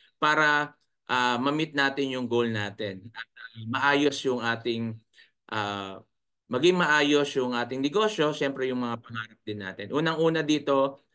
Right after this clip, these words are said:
siyempre yung improve your growth mindset. So unang-una, kung gusto mo mabago buhay mo, dapat mabago muna yung mindset mo. Marami po kasi sa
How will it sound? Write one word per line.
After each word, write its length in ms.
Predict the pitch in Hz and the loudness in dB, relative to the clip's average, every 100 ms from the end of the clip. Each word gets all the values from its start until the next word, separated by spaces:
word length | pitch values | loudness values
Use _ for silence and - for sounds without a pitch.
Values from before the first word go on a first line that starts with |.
| _ | _
siyempre 400 | - 135 135 143 139 | 0 0 2 2 2
yung 160 | 131 | 0
improve 400 | 131 120 131 120 | -2 -2 -2 0
your 160 | 120 120 | 2 2
growth 320 | 113 120 120 | 2 0 0
mindset. 560 | 113 104 98 - 98 - | -6 -8 -8 -8 -8 -6
So 160 | 113 | -4
unang-una, 480 | 127 139 135 143 147 | -2 0 2 4 2
kung 160 | 135 123 | 0 -2
gusto 160 | 120 | -2
mo 80 | 131 | -2
mabago 560 | 127 127 127 127 127 120 | 0 0 2 2 0 -2
buhay 320 | 127 131 135 | -2 0 2
mo, 320 | 151 196 269 - - _ | 2 0 -2 -10 -20 _
dapat 320 | - 123 147 131 | -2 0 0 0
mabago 480 | 127 120 120 117 | 0 2 0 0
muna 320 | 123 120 120 117 | 0 0 0 -2
yung 160 | 113 | -2
mindset 400 | 110 104 110 110 | -2 -4 -6 -6
mo. 80 | 113 | -2
Marami 400 | 120 139 143 147 | 0 2 2 2
po 160 | 156 139 | 2 0
kasi 160 | 135 | -2
sa 240 | 135 156 | -2 0